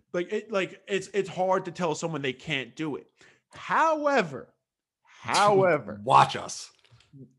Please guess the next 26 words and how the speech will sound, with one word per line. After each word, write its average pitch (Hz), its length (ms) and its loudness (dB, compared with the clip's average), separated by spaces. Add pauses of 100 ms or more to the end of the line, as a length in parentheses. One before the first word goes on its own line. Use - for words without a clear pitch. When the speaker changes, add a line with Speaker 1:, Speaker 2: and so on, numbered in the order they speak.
(200)
Speaker 1:
no 165 420 2
one 302 440 -2
knew 285 200 2
where 247 220 0
you 214 180 0
were 196 280 2
for 160 260 -6
a 113 100 -6
week, 117 500 -10 (500)
right? 185 380 -2 (160)
No 196 220 0
one 302 180 -2
knew 269 160 -2
where 240 160 0
you 190 120 -2
were 175 200 0
for 151 180 -6
a 123 60 -2
week, 165 300 -4
essentially. 185 440 -4
No 160 160 -4
one 135 140 -8
had 110 160 -10
heard 190 360 -2
from 208 220 -6
you, 202 640 -8